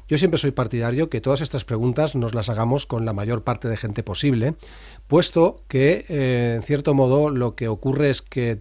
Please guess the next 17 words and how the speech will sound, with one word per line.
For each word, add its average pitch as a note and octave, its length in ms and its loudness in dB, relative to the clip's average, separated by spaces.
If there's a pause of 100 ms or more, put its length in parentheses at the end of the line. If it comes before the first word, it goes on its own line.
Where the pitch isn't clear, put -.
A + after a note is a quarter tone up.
(120)
cinco E3 280 2
pesa A2+ 300 -2
ma-, A2+ 160 -2
piensan C3 260 2
más A2+ 160 -2
que C3 80 -4
cuatro, A#2+ 480 0
y A#2 140 -6
tres B2 200 -2
más G#2+ 160 -4
que - 80 -10
dos, G#2 320 -4 (380)
y G2+ 160 -4
dos G2 220 -4
más F2+ 140 -6
que F2+ 100 -12
uno. C#2 220 -14